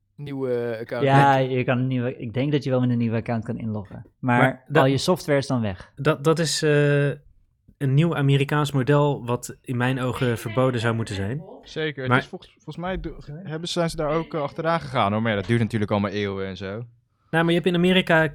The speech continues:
Speaker 3: heb je, eh, tractors, die worden gemaakt door John Deere. Eh, heet dat
Speaker 4: Ja.
Speaker 3: merk. En, eh, nou ja, die tractors zijn heel geavanceerd. Dat zijn van die, eh, hoe heet het, van die grote machines. Dat heeft
Speaker 4: Moet je
Speaker 3: een
Speaker 4: ook inloggen met je <laughs> Facebook-account of wat?
Speaker 3: Nou,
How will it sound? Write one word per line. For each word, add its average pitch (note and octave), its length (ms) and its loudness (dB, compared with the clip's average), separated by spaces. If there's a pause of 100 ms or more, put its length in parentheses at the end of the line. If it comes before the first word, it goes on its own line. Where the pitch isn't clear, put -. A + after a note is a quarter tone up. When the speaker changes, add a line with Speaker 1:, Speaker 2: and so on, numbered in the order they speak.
(120)
Speaker 3:
heb D3 200 0
je, D3+ 640 0
eh, C3+ 400 -6
tractors, F3+ 420 -2
die C#3+ 80 -2
worden C3+ 180 0
gemaakt C#3 260 2
door B2+ 160 0
John C3+ 280 2
Deere. C3 360 -2 (1080)
Eh, C3 120 -4
heet C3+ 340 2
dat C#3+ 80 -2
Speaker 4:
Ja. B2+ 60 -2
Speaker 3:
merk. E3 240 -2
En, C#3 720 2 (360)
eh, C3+ 120 -6
nou C3+ 540 0
ja, G#2 100 2
die A2 120 -2
tractors C3+ 340 2
zijn A#2+ 120 0
heel B2+ 100 2
geavanceerd. B2 560 -2
Dat A#2+ 100 -4
zijn A#2 180 0
van A#2 140 -4
die, A2+ 300 -4
eh, A2+ 480 -4
hoe A#2 100 -6
heet A#2+ 140 -6
het, C#3 120 -8
van B2+ 100 -8
die A#2 80 -6
grote A#2+ 200 -8
machines. C3 640 -6
Dat G#2+ 100 -12
heeft A2+ 120 -2
Speaker 4:
Moet G#2+ 80 -4
je C#3 60 2
Speaker 3:
een B2+ 60 6
Speaker 4:
ook - 60 -2
inloggen A#2 340 2
met A2 120 0
je A#2+ 120 -4
<laughs> C3+ 40 4
Facebook-account A#2+ 640 0
of A2+ 100 -4
wat? A2 380 -6
Speaker 3:
Nou, F3+ 300 4